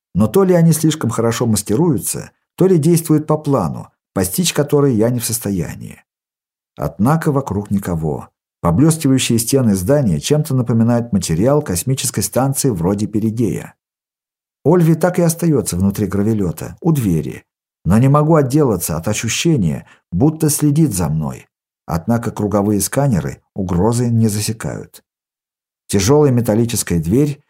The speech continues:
скорее смахивающая на межотсековый люк в той же космической станции,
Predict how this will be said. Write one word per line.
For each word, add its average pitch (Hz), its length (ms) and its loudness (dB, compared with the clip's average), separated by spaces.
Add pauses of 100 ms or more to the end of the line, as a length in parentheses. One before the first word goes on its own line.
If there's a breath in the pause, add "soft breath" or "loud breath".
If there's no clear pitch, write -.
(100)
скорее 156 440 2
смахивающая 135 800 0
на 110 100 -6
межотсековый 101 680 0
люк 160 320 0 (140 soft breath)
в - 100 -20
той 151 140 4
же 143 100 2
космической 131 560 -2
станции, 98 680 -4